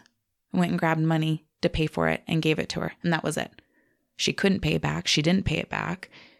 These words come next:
You didn't expect her to pay it back. You were just like, "It's gonna be okay." And you gave her the money to pay for it. And then years,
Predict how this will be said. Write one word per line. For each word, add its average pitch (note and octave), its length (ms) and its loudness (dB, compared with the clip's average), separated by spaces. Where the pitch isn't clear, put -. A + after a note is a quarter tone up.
You F3+ 140 2
didn't D#3+ 160 4
expect F3+ 400 -2
her E3 100 0
to D#3 80 0
pay D#3 140 0
it D#3+ 100 -2
back. D3+ 320 -6
You D#3+ 80 2
were D3+ 60 2
just D3+ 200 -2
like, D#3 140 -4
"It's - 160 -8
gonna A3+ 160 4
be A#3 120 4
okay." - 340 -2
And E3 140 2
you D#3 60 2
gave D#3+ 180 2
her D#3 80 2
the D#3 80 0
money D#3 240 0
to D#3 80 -4
pay D#3 160 -2
for - 200 -8
it. - 100 -10
And D#3 200 4
then C#3+ 220 2
years, B3 1400 2